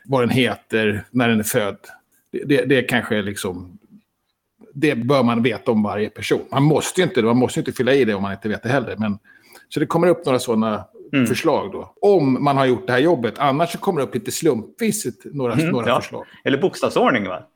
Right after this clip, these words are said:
Speaker 1: Ja, just det. Ja, det kanske till och med är det. Ja, det är bo-, bokstavsordning. Så det, den tar kanske fem, de fem första bokstavsordning, vilket ju låter
Speaker 2: <laughs> Ofta känns slumpvis.
Speaker 1: Ja, det känns ju slumpvis. Och det blir ju kanske bild, bildstorlek, bildtext.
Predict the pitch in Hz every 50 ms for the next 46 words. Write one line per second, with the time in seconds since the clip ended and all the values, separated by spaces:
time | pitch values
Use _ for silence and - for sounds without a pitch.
0 | _ - 160 170 170 180 196 202 185 190 180 - - - 208 98 101 - 151 147
1 | 170 - - 147 165 165 160 - 156 - - 151 - 139 135 131 131 127 135 143
2 | 117 107 104 104 113 127 123 120 131 147 139 143 143 143 - - 120 - - 147
3 | 131 117 - 131 127 123 117 143 139 - - 151 147 127 - 127 - - 120 -
4 | - 139 117 117 113 - - 135 120 - 147 127 113 - - 127 110 - - 120
5 | 107 110 - - 113 - - 147 139 117 107 98 104 113 - - 120 104 120 113
6 | 113 107 107 - 117 104 90 - - - - - - 160 147 - - - 127 139
7 | 127 113 - - - - - - 233 180 120 117 - - - - 120 107 - -
8 | - 98 - - - _ _ _ - 160 160 156 165 - 190 185 156 127 170 -
9 | 202 147 - 113 127 117 123 151 151 151 147 160 151 143 - 151 135 - 151 127
10 | 135 160 156 143 131 123 147 143 127 113 - - 123 117 - - 127 123 110 95
11 | - 127 120 104 - -